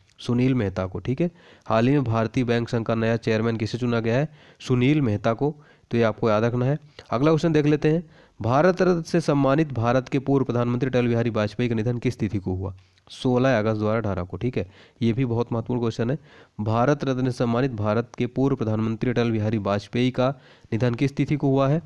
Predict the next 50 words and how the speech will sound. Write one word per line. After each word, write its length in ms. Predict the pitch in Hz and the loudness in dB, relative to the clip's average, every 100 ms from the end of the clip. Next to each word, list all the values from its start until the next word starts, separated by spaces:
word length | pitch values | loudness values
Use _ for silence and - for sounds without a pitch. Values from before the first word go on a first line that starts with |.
| - - - | -10 -20 -10
सोलह 320 | - 135 139 | 0 2 4
अगस्त 160 | 131 123 | 4 2
दो 60 | |
हज़ार 120 | 120 | 0
अठारह 200 | 110 113 | 0 0
को। 120 | 123 139 | 0 0
यहाँ 120 | 131 | 0
पे 100 | 131 | 0
भारत 340 | 101 110 147 | 0 0 2
रत्न 180 | 151 147 | 0 -2
की 180 | 143 139 | -2 0
बात 220 | 123 123 | 0 0
हो 80 | 120 | 0
रही 100 | 123 | 0
है, 80 | 165 | -2
तो 420 | - _ _ 107 | -6 _ _ -4
भारत 340 | 113 139 139 | 0 2 0
रत्न 220 | 139 135 | -2 -4
से 200 | 131 - | -6 -2
बारे 240 | 131 120 123 | 0 2 2
में 80 | 123 | 0
आपको 180 | - | -2
पता 200 | 117 113 | -6 -2
होना 160 | 135 131 | 0 0
चाहिए, 280 | 131 131 160 - - - _ - | 0 0 -2 -6 -20 -20 _ 0
कला, 340 | 120 135 156 | 2 4 2
साहित्य, 600 | - - 123 131 143 135 | -2 -2 0 2 0 0
विज्ञान, 500 | 120 110 120 117 113 | 0 2 0 2 0
सार्वजनिक 500 | 101 110 113 131 139 | 0 0 2 0 -2
सेवा 260 | - 123 131 | -2 -2 -2
तथा 200 | 131 131 | -2 -2
खेल 400 | - 131 131 127 | -2 0 2 2
में 100 | 113 | -2
उत्कृष्ट 340 | - 131 127 | -2 -4 -2
योगदान 300 | 110 110 110 | -2 0 -2
के 160 | 107 107 | -2 0
लिए, 240 | 110 156 - _ - - _ | 2 0 -4 _ -20 -20 _
जन 180 | 131 131 | 2 2
सेवा 240 | 127 127 | 4 2
के 120 | 123 147 | 2 2
लिए 120 | 151 | 4
देश 260 | 123 135 | 2 0
का 80 | - | 0
सर्वोच्च 500 | 143 139 123 139 143 | 0 0 2 0 -2
सम्मान 440 | 123 113 104 95 90 | -4 -2 0 0 -2
है, 60 | |
ठीक 220 | 95 160 | -2 -4
है, 60 | 117 | -4
सर्वोच्च 420 | - 110 107 104 | -4 -2 -2 -4
सम्मान। 440 | - 98 90 85 | -6 -6 -6 -6